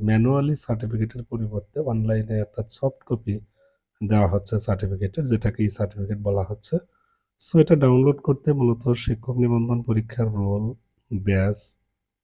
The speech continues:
এবং ইউজার আইডি, পাসওয়ার্ড এগুলো লাগবে। মূলত এই চারটা বিষয় হলেই অনলাইন থেকে খুব সহজেই, আহ, ই সার্টিফিকেট ডাউনলোড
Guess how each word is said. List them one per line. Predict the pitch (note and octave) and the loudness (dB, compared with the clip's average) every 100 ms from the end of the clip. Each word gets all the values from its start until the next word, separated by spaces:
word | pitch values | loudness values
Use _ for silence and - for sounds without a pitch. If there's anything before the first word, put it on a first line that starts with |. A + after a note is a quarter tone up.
| _ | _
এবং | B2 A#2 B2+ C3 D#3 - - | -2 4 4 4 0 -8 4
ইউজার | A#2 A#2 B2 | 6 6 4
আইডি, | A#2+ A#2+ B2+ D#3 - _ _ _ _ _ _ _ | 4 2 2 0 -2 _ _ _ _ _ _ _
পাসওয়ার্ড | - G#2+ - B2 C3 C3 | -2 -2 0 0 0 0
এগুলো | B2+ A2 A2+ A2+ | 0 4 6 6
লাগবে। | G2 F#2 B2 | 2 0 0
মূলত | D#3 C3 B2 C3 | 2 2 2 2
এই | A#2+ | 2
চারটা | - A2+ A2+ - | 2 -2 -2 -4
বিষয় | B2 A2+ A2 - A#2 A#2 | 0 0 -2 -2 0 0
হলেই | G2+ G#2+ A#2+ G#2+ - - | 0 -2 -2 -4 -6 -4
অনলাইন | G#2+ G#2+ G#2+ | -2 0 -2
থেকে | G#2+ A2 A#2+ | -2 -6 -4
খুব | B2+ - A2 | -4 -4 -6
সহজেই, | - G2+ G#2 G#2 G2+ - _ _ _ _ _ _ - | -2 0 2 0 -2 -4 _ _ _ _ _ _ -4
আহ, | A2+ G#2+ G#2+ - | 0 2 2 2
ই | D3 | 0
সার্টিফিকেট | C#3 - A#2 A2+ A#2+ A2 C#3+ | 2 0 0 -4 -8 -4 -4
ডাউনলোড | C3 G#2+ G#2 G2+ G#2 | 0 0 0 -2 -4